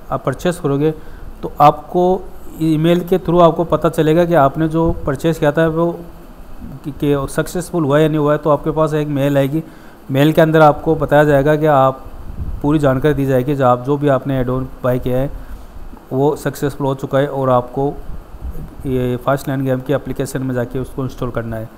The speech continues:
मोबाइल नंबर आपको वही डालना है। मोबाइल नंबर से क्या है कि अभी कभी आप, अगर आप पासवर्ड भूल जाते हो तो अपना मोबाइल नंबर की वजह से आप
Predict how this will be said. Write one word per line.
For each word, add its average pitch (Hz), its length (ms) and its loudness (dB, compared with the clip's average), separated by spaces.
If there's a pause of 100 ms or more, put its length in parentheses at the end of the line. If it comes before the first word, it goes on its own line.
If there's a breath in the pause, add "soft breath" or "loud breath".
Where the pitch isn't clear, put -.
(480 loud breath)
मोबाइल 160 340 8
नंबर 185 280 6
आपको 175 280 6
वही 160 180 6
डालना 156 280 2
है। 165 60 4
मोबाइल 151 340 4
नंबर 156 220 2
से 147 140 0
क्या 156 180 4
है 151 80 4
कि 156 100 2
अभी 143 300 2
कभी 151 300 0
आप, 147 180 2 (280)
अगर 131 260 2
आप 147 220 2
पासवर्ड 135 360 0
भूल 127 200 -2
जाते 139 240 0
हो 135 160 -2 (460 loud breath)
तो 147 60 2
अपना 160 220 4
मोबाइल 156 260 6
नंबर 156 240 4
की 160 80 2
वजह 151 180 2
से 156 140 0
आप 151 200 2